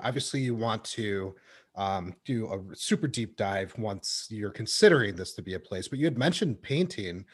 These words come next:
and, um, there are situations where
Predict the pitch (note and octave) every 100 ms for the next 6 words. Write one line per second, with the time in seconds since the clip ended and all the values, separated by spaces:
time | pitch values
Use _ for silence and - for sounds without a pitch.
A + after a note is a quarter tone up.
0 | - - - - A#2+ A2+ A2 G#2+ G2+ G#2+
1 | A2 A2 G#2+ A2 C#3 G3+ D#3+ G3+ A3+ -
2 | - D#3+ D3+ F3+ D#3+ A#2+ A#2 A#2 A#2 A2+
3 | A2 G#2+